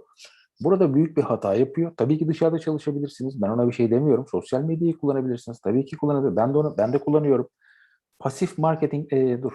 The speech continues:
yanlış söylemeyeyim. Hmm, tabii, pasif marketing deniyor buna. Passive marketing deniyor. Pasif pazarlama deniyor. E ama birçok kişi bakın marketing yapıyor. Marketing yapmaya çalışıyor ya da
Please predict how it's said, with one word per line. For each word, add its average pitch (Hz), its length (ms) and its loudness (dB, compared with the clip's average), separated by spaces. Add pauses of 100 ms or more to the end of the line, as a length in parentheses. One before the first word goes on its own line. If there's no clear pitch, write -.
(180)
yanlış 107 260 -10
söylemeyeyim. 101 500 -4 (500)
Hmm, 127 240 -8 (120)
tabii, 110 340 -2 (360)
pasif 120 320 -2
marketing 135 480 0
deniyor 90 300 -4
buna. 67 200 -10 (640)
Passive 135 400 0
marketing 87 500 -4
deniyor. 85 360 -6 (240)
Pasif - 340 -8
pazarlama 87 540 -4
deniyor. 135 300 -10 (880)
E 98 40 -2
ama 104 260 -4
birçok 170 360 0
kişi 135 220 0
bakın 110 340 -2 (800)
marketing 143 560 2
yapıyor. - 360 -16 (840)
Marketing 147 680 2
yapmaya 95 340 0
çalışıyor - 440 -12
ya 82 120 -8
da - 80 -8